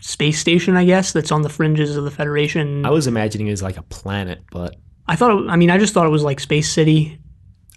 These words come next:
Speaker 2: We never actually see, like, an exterior shot of it, so
Speaker 1: You sure we don't see
Speaker 2: We
Speaker 1: any?
Speaker 2: might, but if we did, I don't remember.
Speaker 1: 'Cause maybe I'm just, uh, conflating it with Space City, but I thought we saw,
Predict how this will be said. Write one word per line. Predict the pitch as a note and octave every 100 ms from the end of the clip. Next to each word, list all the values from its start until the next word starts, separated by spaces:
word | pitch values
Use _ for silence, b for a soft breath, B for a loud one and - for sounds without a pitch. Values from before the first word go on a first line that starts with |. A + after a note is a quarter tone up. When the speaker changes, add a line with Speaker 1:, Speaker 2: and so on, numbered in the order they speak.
| -
Speaker 2:
We | C3
never | C#3 C3+
actually | B2 - G#2+
see, | - A2
like, | G#2 G#2
an | F#2
exterior | G2+ - G#2+ G2
shot | - G2 F#2+ -
of | A2
it, | A2+ A#3
so | - F3
Speaker 1:
You |
sure | E3 - D4
we | C#4+
don't | B3 C4 B3 - _
see | - - - - - - B2
Speaker 2:
We |
Speaker 1:
any? | D3+ C3+
Speaker 2:
might, | A#2 A#2 E3+ -
but | C3 A#2
if | B2
we |
did, | A2 A2+
I | G#2
don't | G#2
remember. | F#2+ F2+ E2+ E2+ E2 - _ -
Speaker 1:
'Cause | F3+ F3 D#3 - -
maybe | F3+ F3 G3+ A#3
I'm | G3+ F#3+
just, | F3+ F3 - - - - - -
uh, | C#3+ C3+ - -
conflating | E3 D#3 E3 E3 D#3+ D#3+
it | D#3+
with | E3 C#3+ C#3
Space | - - F#3+ C#3+
City, | - C#3
but | C#3 D3
I | D#3
thought | F3 D#3
we | D3
saw, | - D3 C#3+ C#3